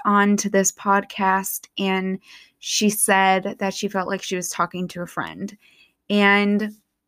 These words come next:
honestly, that just made me cry. <laughs> It really did. It was just so kind, and I'm so happy that I could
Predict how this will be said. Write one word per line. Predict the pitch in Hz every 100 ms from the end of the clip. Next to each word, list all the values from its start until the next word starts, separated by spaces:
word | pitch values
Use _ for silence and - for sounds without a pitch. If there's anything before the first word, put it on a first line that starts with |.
| _ _ _ _ _ _ _ _ -
honestly, | 208 220 226 - 254 247
that | 202 185
just | 196 190
made | 185 180 185
me | 185 - _ _
cry. | - 165 160 - 220 208 -
<laughs> | -
It | 202
really | 185 196 185 180
did. | 185 180
It | 175
was | 175
just | 185 - -
so | 208
kind, | 208 208 190 185 185 180 190 - -
and | 190 180 170 170 - - - - - -
I'm | 196
so | 190 202
happy | 196 185 180 185 175
that | 175 175 165 -
I | 180 175
could | - 190 175 170 185